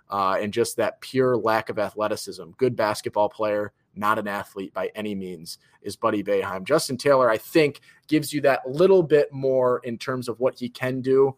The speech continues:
Uh, and so that's sort of where I side on him. I really do think he has the potential to be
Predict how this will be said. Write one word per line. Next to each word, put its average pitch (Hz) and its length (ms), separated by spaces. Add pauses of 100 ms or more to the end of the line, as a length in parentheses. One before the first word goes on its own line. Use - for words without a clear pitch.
(360)
Uh, 110 340
and 123 100
so 123 120
that's 135 220
sort 139 220
of 117 120
where 120 380 (300)
I 120 120
side 120 420
on 113 140
him. 120 220
I 120 80
really 139 400
do 131 160
think 123 260
he 120 140
has 113 280
the 107 100
potential 113 520
to - 140
be 101 420